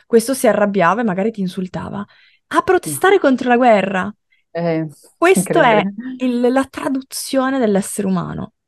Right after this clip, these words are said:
Speaker 1: Cioè,
Speaker 2: Certo, è vero.
Speaker 1: inizia dal tuo condominio. Se tu non sei in grado di lavorare su di te per non insultare quello che per sbaglio ti ha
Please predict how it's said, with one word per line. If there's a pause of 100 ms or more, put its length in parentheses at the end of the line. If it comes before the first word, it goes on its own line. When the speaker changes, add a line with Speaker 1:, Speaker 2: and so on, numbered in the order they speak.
(180)
Speaker 1:
Cioè,
Speaker 2:
Certo,
è
vero.
Speaker 1:
inizia
dal
tuo
condominio.
Se
tu
non
sei
in
grado
di
lavorare
su
di
te
per
non
insultare
quello
che
per
sbaglio
ti
ha